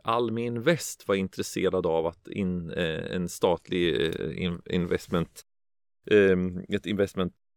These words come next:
inte för företag, så de, ja, ett, en, en V C som är, är, ehm,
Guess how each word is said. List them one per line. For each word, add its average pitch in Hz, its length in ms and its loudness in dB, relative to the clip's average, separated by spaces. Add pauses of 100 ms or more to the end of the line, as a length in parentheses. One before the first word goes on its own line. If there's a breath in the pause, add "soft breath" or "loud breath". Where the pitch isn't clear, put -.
(120)
inte - 240 -6
för - 140 -14
företag, 117 440 0
så 104 120 0
de, 127 220 0
ja, 131 300 2
ett, 107 80 -6
en, 117 200 0
en 131 140 0
V 139 200 4
C 139 160 0
som 117 220 0
är, 107 160 2
är, 101 380 2
ehm, 95 460 2